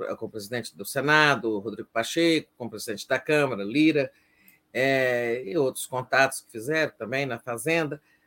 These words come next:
Um grupo pequeno de seis governadores que representam o conjunto, né? Né, o que que eles estão dizendo? Com aquela,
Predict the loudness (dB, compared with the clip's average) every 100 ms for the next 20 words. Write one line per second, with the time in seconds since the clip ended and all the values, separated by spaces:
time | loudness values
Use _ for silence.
0 | -4 2 4 6 4 4 -2 -2 0 2
1 | 4 4 0 -8 -2 2 4 2 0 0
2 | 2 0 0 -2 -2 -4 -2 0 0 0
3 | 0 -2 -2 -4 0 0 0 0 -2 -4
4 | -6 -6 0 0 -2 _ _ _ _ _
5 | -4 -4 0 2 4 2 2 0 2 0
6 | -2 -2 -4 -8 _ -20 _ _ 4 4
7 | 4 6 10 10 10 6 2